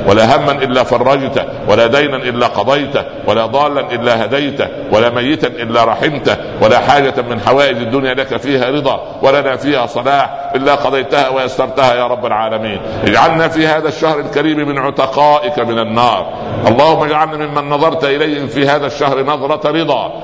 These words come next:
اللهم اجعلنا ممن قبلت صلاتهم وصيامهم ودعاءهم وصدقاتهم يا رب العالمين. لا تؤاخذنا بما فعل السفهاء منا. اجعل هذا البلد آمنا مطمئنا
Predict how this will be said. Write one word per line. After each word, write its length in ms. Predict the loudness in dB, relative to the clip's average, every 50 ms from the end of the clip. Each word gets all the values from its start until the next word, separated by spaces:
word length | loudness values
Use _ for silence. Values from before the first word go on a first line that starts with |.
| -10 -6 -4 -4
اللهم 440 | 0 2 4 4 4 2 0 -2
اجعلنا 460 | -2 -2 0 0 0 0 -2 -2 -6 -6
ممن 280 | -4 -4 -2 -4 -2
قبلت 380 | 0 0 0 0 0 -2 -2 -4
صلاتهم 720 | -2 -2 -2 -2 0 -2 -2 -2 -4 -2 -4 -4 -2 -4
وصيامهم 720 | -6 -4 -2 0 2 2 2 0 0 -2 -4 -4 -4 -6 -10 -10 -6 0 2
ودعاءهم 720 | 2 4 4 4 4 4 4 4 2 0 -2 -4 -4 -4
وصدقاتهم 840 | -4 -2 -2 -2 -4 -4 -2 2 2 2 2 2 0 -2 -2 -2 -2
يا 140 | 0 0 0
رب 200 | 0 0 -2 -2
العالمين. 640 | -2 -2 -2 -2 -2 -4 -4 -4 -4 -4 -4 -6 -6 -8 -8 -4 0 2
لا 140 | 4 4
تؤاخذنا 580 | 4 4 4 4 4 4 2 0 -2 -2 -2 -2
بما 260 | -2 -2 -2 -2 -2
فعل 280 | -2 0 0 0 0 -2
السفهاء 560 | -4 -6 -6 -6 -2 0 0 0 0 -2 -2
منا. 380 | -2 -2 -2 0 0 -2 -2 -4 -6 -8 -2 2
اجعل 280 | 2 4 4 4 4 4
هذا 220 | 4 2 2 0
البلد 320 | 0 0 -2 -2 -2 -2 -2
آمنا 400 | 0 -2 -2 -2 -2 -4 -4 -4
مطمئنا 720 | -6 -6 -6 -4 -2 -2 0 0 -2 -2 -2 -2 -2 -4